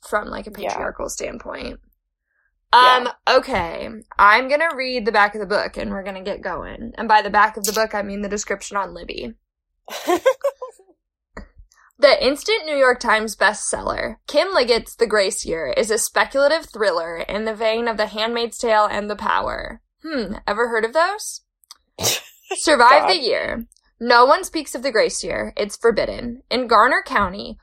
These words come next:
Speaker 1: girls are told they have the power to learn grown men from their beds, to drive women mad with jealousy. They believe their very skin emits a powerful aphrodisiac,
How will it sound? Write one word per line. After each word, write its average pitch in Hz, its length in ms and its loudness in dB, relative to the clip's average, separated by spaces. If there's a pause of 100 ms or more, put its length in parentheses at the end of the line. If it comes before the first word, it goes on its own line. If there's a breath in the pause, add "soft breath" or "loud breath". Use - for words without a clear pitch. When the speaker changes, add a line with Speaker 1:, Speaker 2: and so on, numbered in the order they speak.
(120)
Speaker 1:
girls 247 300 6
are - 100 0
told 220 260 0
they 202 120 2
have 202 260 0
the 208 60 -4
power 208 320 4
to 220 100 -4
learn 220 300 0
grown 233 260 2
men 202 220 0
from 220 200 -2
their 220 140 0
beds, 208 420 -4
to 233 120 -2
drive 214 280 2
women 214 240 -6
mad 185 220 -4
with 196 140 -8
jealousy. - 640 -8
They 226 140 4
believe 233 340 2
their 247 160 4
very 226 180 4
skin 220 640 0
emits 196 480 -2
a 220 60 -12
powerful 214 480 2
aphrodisiac, 196 1000 -2